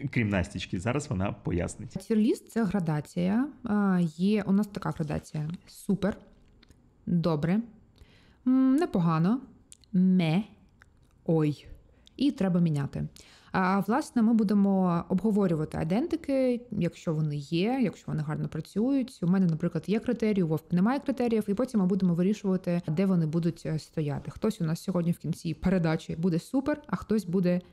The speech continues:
Speaker 2: ме, а хтось буде ой.
Speaker 1: Так.
Speaker 2: Ну, а когось треба буде поміняти.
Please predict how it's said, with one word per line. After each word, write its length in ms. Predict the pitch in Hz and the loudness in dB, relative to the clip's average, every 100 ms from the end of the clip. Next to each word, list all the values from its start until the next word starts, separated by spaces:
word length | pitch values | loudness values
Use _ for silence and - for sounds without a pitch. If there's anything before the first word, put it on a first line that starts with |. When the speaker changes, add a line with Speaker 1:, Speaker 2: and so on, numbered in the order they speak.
| - | -4
Speaker 2:
ме, 280 | 151 143 139 - - - | 0 0 -2 -10 -20 -12
а 60 | |
хтось 140 | 151 185 | -2 0
буде 180 | 190 - | 0 0
ой. 340 | 156 156 160 180 - - | 0 2 0 -6 -12 -18
Speaker 1:
Так. 140 | - 107 | -2 2
Speaker 2:
Ну, 80 | 214 | 2
а 120 | 202 | 2
когось 260 | 196 190 190 | 0 -2 -2
треба 260 | - 175 | 0 0
буде 280 | 165 165 170 165 - | 0 0 -2 -4 -12
поміняти. 200 | - - | -4 0